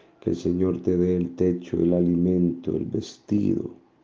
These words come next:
que el Señor te provea los recursos, los medios para todo lo que necesitas.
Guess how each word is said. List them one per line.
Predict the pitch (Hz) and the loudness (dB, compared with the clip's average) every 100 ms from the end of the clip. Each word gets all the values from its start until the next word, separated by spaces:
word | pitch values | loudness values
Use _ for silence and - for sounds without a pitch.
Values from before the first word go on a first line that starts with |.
| - _ _ _ _ _ | -20 _ _ _ _ _
que | - | -4
el | 90 | 0
Señor | 87 90 87 | 2 2 2
te | 90 | -2
provea | 87 90 90 92 | 0 2 4 4
los | 87 85 | 4 2
recursos, | 82 82 - 101 87 85 - | 0 -2 0 0 0 -6 -4
los | 87 87 92 | -2 -2 -2
medios | 92 101 98 - - | -2 0 0 0 -2
para | - - - - | -4 -8 -6 -2
todo | - 135 127 | 2 4 4
lo | 110 | 0
que | - | -2
necesitas. | 104 - - - - - - - - | -2 -2 -6 -8 -10 -12 -16 -20 -20